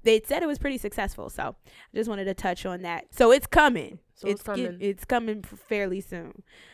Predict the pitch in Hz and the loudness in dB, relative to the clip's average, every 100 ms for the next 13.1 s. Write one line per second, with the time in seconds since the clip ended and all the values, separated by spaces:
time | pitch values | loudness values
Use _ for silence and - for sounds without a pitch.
0 | - - 226 233 233 240 180 247 262 262 | -20 -6 0 2 0 -2 -2 0 4 4
1 | 302 - - 262 - - 240 247 - 214 | 4 -2 -6 -6 -4 0 2 0 0 2
2 | 240 - 285 349 196 - - _ _ - | 2 0 0 0 -2 -6 -16 _ _ -14
3 | - - 208 _ _ _ _ _ _ - | -12 -12 -16 _ _ _ _ _ _ -6
4 | 220 202 240 302 320 320 - 233 247 247 | -6 4 8 8 6 0 4 8 10 8
5 | - 214 208 185 175 175 202 - 240 240 | 4 6 6 4 2 0 -2 2 6 8
6 | 226 214 202 - _ _ _ _ _ _ | 10 8 4 -10 _ _ _ _ _ _
7 | _ 196 196 202 202 196 - 190 - 202 | _ 2 6 6 6 2 2 2 2 2
8 | 208 - - 208 208 214 214 214 208 196 | 2 0 0 2 4 4 6 4 4 4
9 | 190 185 190 180 175 - _ _ _ - | 4 2 4 2 2 -6 _ _ _ 2
10 | 208 220 196 170 160 156 175 - - 175 | 6 6 6 4 2 -2 -8 -10 -6 -6
11 | - 190 180 170 165 160 156 - 165 165 | -2 0 0 0 -2 -4 -6 -8 -8 -4
12 | 196 196 - 196 214 214 190 175 165 160 | 0 0 0 0 2 2 2 0 0 -4
13 | 151 | -8